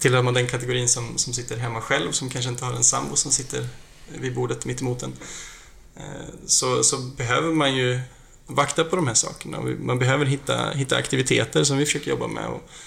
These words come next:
eh, göra saker, mer saker utöver jobbsituationen. Vi har till exempel dragit igång en, en liten stafettaktivitet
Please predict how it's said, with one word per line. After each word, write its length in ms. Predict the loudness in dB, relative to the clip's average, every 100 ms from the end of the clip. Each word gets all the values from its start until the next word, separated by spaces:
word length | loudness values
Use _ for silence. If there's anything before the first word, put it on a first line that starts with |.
| -18 -20 -18
eh, 300 | -14 -10 0
göra 260 | 4 6 6
saker, 520 | 6 4 0 -2 -4 -2
mer 320 | 4 6 6
saker 480 | 4 2 0 -4 -4
utöver 460 | -4 0 0 0 -4 0
jobbsituationen. 840 | 0 2 -2 -4 -4 -2 -4 -8 -6
Vi 380 | -2 0 0 -2 -4
har 80 | -4
till 100 | -2
exempel 280 | -2 -2 0
dragit 220 | -2 -2
igång 220 | -4 -4
en, 160 | -6 -8
en 120 | -6
liten 420 | -6 -6 -6 -4 0
stafettaktivitet 1200 | 2 2 0 0 -2 -2 -2 -2 -2 -6 -6 -8